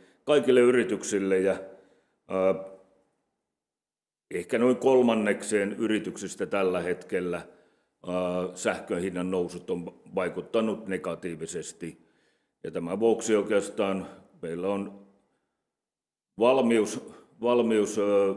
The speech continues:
mahdollisiin energiatukiin, jos, jos tilanne eskaloituu merkittävästi. Eli olemme valmistelleet jo hallituksen esitystä sitä, sitä varten. Viimeaikaiset näkymät näyttäisi, että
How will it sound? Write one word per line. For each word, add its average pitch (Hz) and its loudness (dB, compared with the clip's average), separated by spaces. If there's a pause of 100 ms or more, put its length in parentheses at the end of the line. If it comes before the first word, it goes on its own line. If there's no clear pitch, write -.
(160)
mahdollisiin 98 -4 (100)
energiatukiin, 95 -2
jos, 87 -6 (360)
jos 113 2
tilanne 95 0
eskaloituu 92 -4
merkittävästi. 87 -6
Eli 82 -6 (440)
olemme 90 -6
valmistelleet 90 -2
jo 87 -8 (260)
hallituksen 87 -6
esitystä 85 -8
sitä, 82 -8 (300)
sitä 101 -2
varten. 87 -4 (1000)
Viimeaikaiset 110 2
näkymät 98 -4
näyttäisi, 110 2
että 95 -2